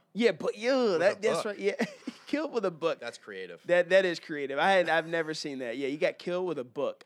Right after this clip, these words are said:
Speaker 1: Uh, but, um, man, that just, that, that just threw me off. I totally forgot. Yeah, he totally just killed, he killed, broke his jaw first and then snapped his neck with a book. Um, that was, uh, I, I think he's a better actor than basketball player even.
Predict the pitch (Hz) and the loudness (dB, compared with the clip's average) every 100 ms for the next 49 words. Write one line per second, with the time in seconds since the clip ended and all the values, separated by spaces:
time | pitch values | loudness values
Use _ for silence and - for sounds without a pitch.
0 | - 151 139 123 107 - _ _ _ _ | -2 0 0 -2 -6 -12 _ _ _ _
1 | _ 131 170 160 147 131 117 110 - 185 | _ -4 0 2 2 -2 -6 -10 -16 -4
2 | 240 294 233 120 160 220 240 185 175 196 | 0 2 2 2 0 0 -2 -4 -2 -4
3 | - 170 160 170 151 165 196 180 165 139 | -6 -4 -2 -2 -2 -4 -4 -4 -6 -4
4 | 156 151 151 156 175 185 147 139 - 156 | -2 -4 -6 -6 -4 -4 -6 -12 -10 -10
5 | 151 - - 175 135 151 180 147 127 151 | -10 -12 -10 -8 -6 -6 -6 -6 -4 -2
6 | 160 143 139 135 131 127 - 147 156 135 | -2 -6 -10 -8 -8 -8 -8 -8 -8 -10
7 | 123 135 - 104 101 113 - _ _ _ | -10 -10 -10 -14 -10 -10 -12 _ _ _
8 | _ 165 165 147 120 104 _ _ _ _ | _ 0 2 0 -4 -10 _ _ _ _
9 | _ _ _ 127 156 170 196 170 160 156 | _ _ _ -6 2 4 4 0 0 4
10 | 151 143 135 131 - 139 127 117 110 110 | 4 2 0 -6 -6 -2 0 -2 -2 -6
11 | - - 180 - 180 196 180 170 151 151 | -10 -4 -2 -2 -2 -4 -6 -8 -4 -2
12 | 151 123 139 147 131 120 120 - 110 98 | 0 0 -2 -4 -10 -6 -6 -6 -10 -8
13 | 107 95 104 98 92 | -12 -10 -12 -12 -18